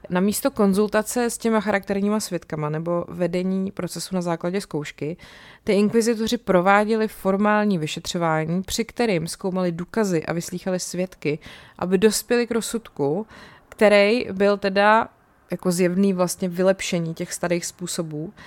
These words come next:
A ten systém té inkvizice potom převzaly světský soudy a, mm, v podstatě se dá říct, že to tvoří páteř vyšetřování těch trestných činů v, jako v Evropě do dneška, že jo.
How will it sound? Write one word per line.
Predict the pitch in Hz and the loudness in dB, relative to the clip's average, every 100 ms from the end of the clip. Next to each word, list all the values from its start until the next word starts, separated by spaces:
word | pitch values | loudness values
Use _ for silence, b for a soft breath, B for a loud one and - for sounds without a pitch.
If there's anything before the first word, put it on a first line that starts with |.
| B B B B _ | B B B B _
A | 180 180 175 | 4 6 6
ten | 180 214 | 4 2
systém | 208 214 226 214 | 0 0 2 2
té | 233 | 2
inkvizice | - 196 208 220 220 226 | 0 -2 0 0 0 0
potom | 202 214 | 0 0
převzaly | 208 196 196 208 202 | 0 0 2 2 2
světský | - 175 175 - 220 | 0 -2 -2 -6 -4
soudy | - 226 220 208 - | 0 2 2 0 0
a, | 180 175 165 165 _ | 0 2 2 -2 _
mm, | - 190 196 185 175 170 170 170 - | -18 -10 -6 -4 -2 -2 -2 -4 -8
v | - | -10
podstatě | 185 - 185 | -10 -6 -6
se | 180 175 | -4 0
dá | 180 | 2
říct, | 175 | 2
že | 175 | -2
to | 175 | -4
tvoří | 175 170 170 175 | -2 -2 -4 -2
páteř | 165 - 185 170 | 0 2 0 -2
vyšetřování | 170 180 - - 165 160 160 | -6 -6 -6 -2 0 0 -2
těch | 170 170 | -6 -8
trestných | 170 156 - 165 | -8 -6 -8 -8
činů | - 160 160 | -6 -6 -8
v, | 165 - - - | -16 -20 -18 -12
jako | - - 160 | -10 -8 -10
v | 160 - | -14 -6
Evropě | - 160 156 165 | -4 -2 -2 -2
do | 160 | 0
dneška, | 180 214 - 151 | 2 0 0 -4
že | |
jo. | 139 | -4